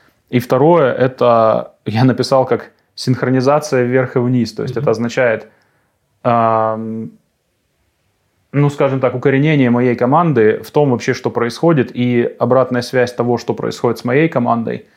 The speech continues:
Speaker 1: вверх по цепи, потому что, ну, это на самом деле отражает, наверное, ситуации, в которых я был как менеджер, и которые мне приходилось разруливать, да.
Speaker 2: Мгм.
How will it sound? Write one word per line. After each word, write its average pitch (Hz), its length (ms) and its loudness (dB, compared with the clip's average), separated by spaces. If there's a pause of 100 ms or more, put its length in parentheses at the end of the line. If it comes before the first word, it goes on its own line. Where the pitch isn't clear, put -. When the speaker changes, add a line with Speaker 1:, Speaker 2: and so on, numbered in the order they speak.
(300)
Speaker 1:
вверх 135 360 0
по - 80 -6
цепи, 123 300 -4
потому - 280 -10
что, - 280 -6 (240)
ну, 170 80 0
это 165 120 -2
на 147 80 2
самом 147 240 0
деле 135 160 4
отражает, 127 540 0 (240)
наверное, 123 540 -2
ситуации, 123 520 -2
в - 60 -12
которых - 340 -4
я 156 140 2
был 123 180 0
как - 200 -6
менеджер, 107 340 -4
и - 40 -14
которые 113 280 -4
мне 113 140 -2
приходилось 113 500 -2
разруливать, 110 540 -4
да. 117 280 -4
Speaker 2:
Мгм. 117 180 -10